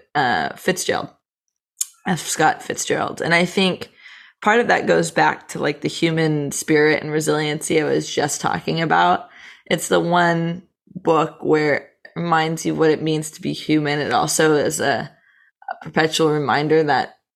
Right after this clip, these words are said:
you must progress. You, you, you can't live in the past. Life moves on. Um,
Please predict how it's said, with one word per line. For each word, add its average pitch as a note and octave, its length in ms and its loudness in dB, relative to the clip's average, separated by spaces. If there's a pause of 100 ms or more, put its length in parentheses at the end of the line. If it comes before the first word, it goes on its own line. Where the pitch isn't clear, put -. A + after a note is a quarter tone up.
(100)
you D#3+ 120 -2
must D3+ 320 -4 (220)
progress. C#3+ 520 0
You, C3+ 160 -6 (140)
you, D3 180 -4
you D3+ 160 -4
can't D#3+ 240 -2
live D3+ 140 0
in C#3 80 -4
the F#2+ 80 -8
past. - 720 -2
Life D3+ 320 0
moves D#3 300 -2
on. D3 400 2 (760)
Um, D#3 440 -2